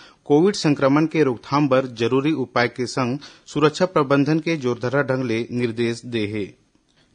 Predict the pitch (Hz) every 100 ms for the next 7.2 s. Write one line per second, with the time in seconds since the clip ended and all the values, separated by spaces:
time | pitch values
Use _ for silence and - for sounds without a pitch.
0 | - 151 156 175 190 - 143 131 147 135
1 | 147 147 160 139 131 - 127 123 117 135
2 | 151 - - 131 127 104 113 139 131 123
3 | 110 113 139 127 120 160 - - 120 123
4 | 131 135 170 170 - 135 131 156 - 110
5 | 120 143 160 165 - 117 139 131 120 139
6 | 127 - 139 147 120 113 123 139 135 117
7 | 127